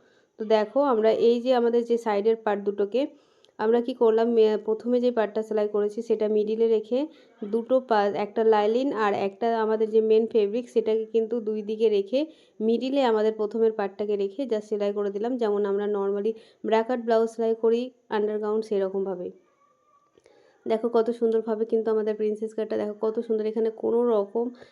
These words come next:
এ-, কোনো রকমভাবে কুঁচকে যাওয়া কোনো কিছু প্রবলেম কিন্তু হবে না, খুবই সুন্দর ফিটিংস এবং ফিনিশিং আসে। এখানে চাইলে তোমরা, আহ, এক্সট্রা কাপড় দিয়ে সুন্দর ডিজাইন করতে পারো। তো এখানে আমি কোনো রকম,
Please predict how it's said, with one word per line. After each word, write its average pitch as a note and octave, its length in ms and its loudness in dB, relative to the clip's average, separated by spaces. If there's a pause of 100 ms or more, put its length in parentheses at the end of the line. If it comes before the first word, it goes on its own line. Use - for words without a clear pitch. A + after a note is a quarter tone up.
(120)
এ-, - 160 0 (120)
কোনো C4+ 280 0
রকমভাবে A#3 580 0
কুঁচকে A3+ 400 -2
যাওয়া A3+ 260 2
কোনো A3 220 0
কিছু G#3+ 220 -6
প্রবলেম G3+ 420 0
কিন্তু G3+ 240 -4
হবে G3 220 -4
না, A3 100 0
খুবই A3 260 -2
সুন্দর G#3 380 -2
ফিটিংস G#3+ 500 -4
এবং G#3+ 260 -4
ফিনিশিং G3+ 400 -2
আসে। F#3+ 300 -6 (420)
এখানে C4 300 0
চাইলে G#3+ 320 0
তোমরা, G#3+ 320 2
আহ, - 400 -2
এক্সট্রা G#3 280 -4
কাপড় G3+ 400 -2
দিয়ে B3 140 -8
সুন্দর G3+ 340 0
ডিজাইন G3 320 0
করতে F#3+ 260 -4
পারো। G3 280 -4
তো A3 120 0
এখানে G#3+ 260 -2
আমি G#3 140 0
কোনো G3+ 220 -2
রকম, G#3 320 -2